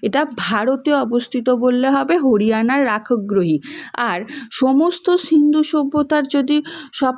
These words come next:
থেকে বড় স্থান বলা হয়, সেটা কিন্তু হবে মহেঞ্জোদড়ো, যেটা লারকানা, মহেঞ্জোদড়ো যেটা পাকিস্তানে অবস্থিত, মহেঞ্জোদড়ো। আর ভারতে অবস্থিত বললে হবে হচ্ছে হরিয়ানার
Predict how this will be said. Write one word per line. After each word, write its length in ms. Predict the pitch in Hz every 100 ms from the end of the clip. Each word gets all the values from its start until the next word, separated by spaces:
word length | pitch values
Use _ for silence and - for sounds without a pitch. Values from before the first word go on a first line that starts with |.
| -
থেকে 180 | 285 269 285 247
বড় 160 | 233 269 269
স্থান 240 | - 277 262
বলা 180 | 233 208 202
হয়, 140 | 196 302 - - -
সেটা 240 | 254 254 269
কিন্তু 280 | 277 277 277 285
হবে 260 | 277 247 320 494 - - 202
মহেঞ্জোদড়ো, 920 | 196 202 202 262 262 262 247 214 180 170 165
যেটা 280 | 208 208 285 480 339 - - 185
লারকানা, 580 | 190 196 202 196 214 170 160
মহেঞ্জোদড়ো 760 | 185 214 269 285 294 269 220 170 170
যেটা 180 | 185 254 320 -
পাকিস্তানে 760 | 202 196 - 277 - - 269 233 196
অবস্থিত, 520 | 175 180 170 - 175 - 156 269 277 226
মহেঞ্জোদড়ো। 720 | 220 240 269 247 214 180 160 160 - - -
আর 80 | 165 170
ভারতে 420 | 170 180 226 254 311 302
অবস্থিত 400 | 269 269 262 226 233 226
বললে 260 | 220 220 226
হবে 200 | 220 220 240
হচ্ছে 300 | 233 - 311 494 349 320 -
হরিয়ানার 640 | 208 196 208 208 214 269